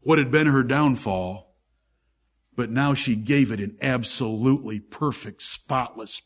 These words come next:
purity to the Lord of glory at his feet. I love this woman. I want to be more like her.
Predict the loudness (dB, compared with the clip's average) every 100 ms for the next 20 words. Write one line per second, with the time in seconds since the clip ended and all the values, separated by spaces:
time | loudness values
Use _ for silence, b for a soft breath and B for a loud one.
0 | _ -20 -14 -10 -10 -10 -18 _ _ _
1 | _ _ _ _ _ _ -2 0 2 2
2 | 0 -2 -4 -4 -8 -18 _ _ _ _
3 | _ _ -6 -6 -6 -8 -8 -8 -18 _
4 | _ _ _ _ _ _ _ _ _ _
5 | _ _ _ -10 -6 -4 -4 -6 -8 -12
6 | -8 -8 -10 _ _ _ _ _ _ _
7 | _ _ _ _ _ _ _ _ _ _
8 | _ _ -4 0 2 2 0 0 2 2
9 | 0 -2 -6 -10